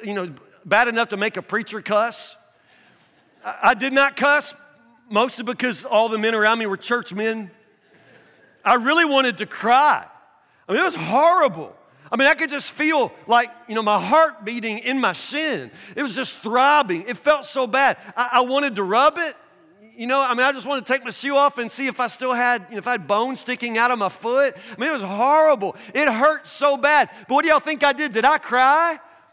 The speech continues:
Did I tell somebody, you know, "Call nine one one, call my mama"? Did I do any of that? No. I walked it off.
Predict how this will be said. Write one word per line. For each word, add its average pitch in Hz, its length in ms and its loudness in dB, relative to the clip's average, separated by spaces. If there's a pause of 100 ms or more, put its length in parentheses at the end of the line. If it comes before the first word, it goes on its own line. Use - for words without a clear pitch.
(420)
Did 254 140 2
I 311 100 4 (160)
tell 294 180 2
somebody, 294 360 0
you 262 40 -6
know, 247 80 -4
"Call 359 240 6
nine 370 240 2
one 359 200 0
one, 349 280 -2 (720)
call 339 180 6
my 349 120 2
mama"? 370 440 2 (320)
Did 247 300 0
I 294 100 6
do 294 200 -2
any 311 160 0
of 330 140 0
that? 359 680 2 (960)
No. 262 480 2 (1500)
I 226 100 6
walked 254 400 2
it 214 100 0
off. - 520 0